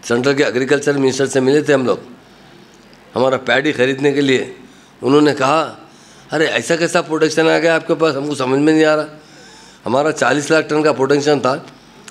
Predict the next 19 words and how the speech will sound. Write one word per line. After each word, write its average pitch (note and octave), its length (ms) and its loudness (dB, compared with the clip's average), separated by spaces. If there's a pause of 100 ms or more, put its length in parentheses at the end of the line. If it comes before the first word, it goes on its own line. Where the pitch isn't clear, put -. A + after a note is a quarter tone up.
(120)
तेलंगाना C3+ 380 2
में D#3 100 2
तो D#3 120 0
बिल्कुल C#3+ 300 0
नहीं C3 140 2
के D#3 120 2
बराबर C#3+ 340 0
था, C#3 140 0 (680)
तीन G#3 200 4
करोड़ G3+ 200 2
टन F3+ 160 2
तक F3 140 -2
चलेगा।" A2+ 340 -2 (380)
इंडिया D#3 300 4
में F#3+ 120 2
number D#3 340 0
one F3+ 220 0
स्टेट D3+ 280 0
है A2+ 120 -4